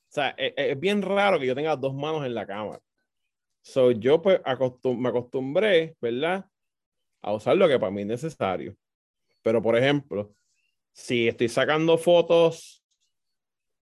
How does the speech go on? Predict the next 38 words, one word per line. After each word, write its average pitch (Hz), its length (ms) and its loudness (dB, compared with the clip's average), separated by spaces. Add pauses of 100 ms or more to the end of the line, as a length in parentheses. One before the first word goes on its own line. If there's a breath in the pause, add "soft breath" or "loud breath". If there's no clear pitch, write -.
¿verdad? 127 580 0
Ah, 117 300 -4
en 123 80 -4
un 131 160 -6
trípode 143 520 -2
o 117 140 -8
algo 107 160 -6
estacionario, 165 840 -4 (1300)
pues, 90 680 -6
yo 95 180 -6
estoy, 95 220 -6
y, 92 340 -4
y 107 60 0
no, 104 240 -2
para 101 160 0
no 104 40 0
estar 131 180 0
yendo 139 220 2
detrás 151 160 4
de 165 80 4
la 170 120 2
cámara, 262 420 2
pues 104 100 -2
yo 107 80 0
hago 175 240 0
clac, 139 240 -2
clac, 165 240 -2
clac, 143 240 -4
porque - 180 -12
lo 104 40 -8
estoy 113 140 -10
viendo 123 200 0
acá 160 140 0
arriba 202 260 2
y 170 40 2
lo 120 120 2
puedo 90 140 -6
cambiar. 139 320 -2